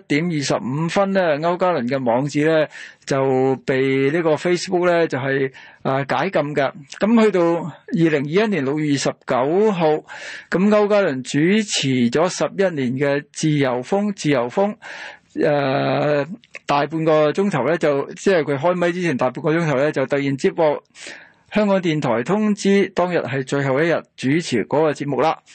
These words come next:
咁佢回應呢，話原因心知肚明，認為有人唔鍾意佢喺電台以外撰寫文章監督政府、批評施政嘅言論。咁而港台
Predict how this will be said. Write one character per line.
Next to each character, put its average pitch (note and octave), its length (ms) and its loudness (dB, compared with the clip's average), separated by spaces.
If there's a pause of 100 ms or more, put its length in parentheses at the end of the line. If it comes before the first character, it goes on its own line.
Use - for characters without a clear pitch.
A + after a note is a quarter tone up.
咁 G#3+ 180 0
佢 E3 340 -2
回 B2+ 120 0
應 E3+ 200 -2
呢， F#3+ 160 0
話 C3+ 260 -2 (120)
原 C#3 260 0
因 G3 280 0 (160)
心 F#3+ 320 -2
知 F#3+ 180 2
肚 C#3+ 220 0
明， C3 200 -2 (500)
認 E3+ 140 2
為 C3+ 200 0
有 C#3 120 0
人 A#2+ 280 -2
唔 - 20 -4
鍾 G3 240 2
意 E3+ 80 2
佢 C3 260 0
喺 C#3 220 -2
電 C3 240 0
台 B2 220 0
以 C3+ 140 -2
外 C3 260 0
撰 C#3 360 -2
寫 D3+ 300 -2
文 C3 240 -2
章 E3+ 320 -2
監 F3 400 -2
督 F3 160 -2 (220)
政 C#3 280 -2
府、 C3 380 0
批 E3 260 0
評 A#2 240 -6
施 F3 280 0
政 C#3+ 180 -2
嘅 C3 100 0
言 A#2 200 -2
論。 B2 200 0 (560)
咁 A3+ 240 4
而 D#3 60 2
港 D3+ 300 0
台 F#3+ 80 -2